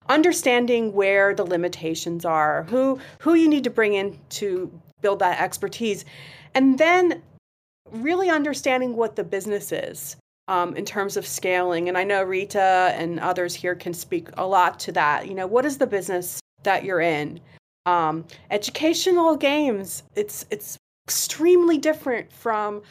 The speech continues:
a hyper-casual mobile game. It's a completely different world. It's, in a lot of ways, harder, a lot harder,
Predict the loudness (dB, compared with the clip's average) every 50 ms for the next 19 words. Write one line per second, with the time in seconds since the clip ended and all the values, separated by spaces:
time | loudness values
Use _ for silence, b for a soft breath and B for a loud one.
0 | B B B -12 -10 -8 -4 -2 -2 -2 -2 -2 -6 -6 -4 -2 0 0 2 0
1 | 0 -2 -2 -2 -2 -4 -2 -2 0 0 0 0 -2 -2 -2 -6 -8 -8 -8 -12
2 | -14 -18 -20 _ _ _ _ _ _ _ _ -6 -4 -4 -4 -2 -2 -2 -2 -2
3 | -2 -4 -4 -2 -4 -4 -2 -2 -2 -2 -2 -4 -6 -4 -4 -2 0 0 0 0
4 | -2 -4 -8 -10 -16 b b b b b _ -2 -2 -2 -2 -4 -10 -6 -4 -2
5 | 0 2 4 4 4 4 2 2 2 2 2 2 0 -2 -10 -18 _ -20 -18 -8
6 | -2 2 2 4 2 2 -2 -6 -8 -12 -16 _ -8 -4 -2 0 0 0 0 0
7 | 0 0 0 -2 -4 -8 -10 -14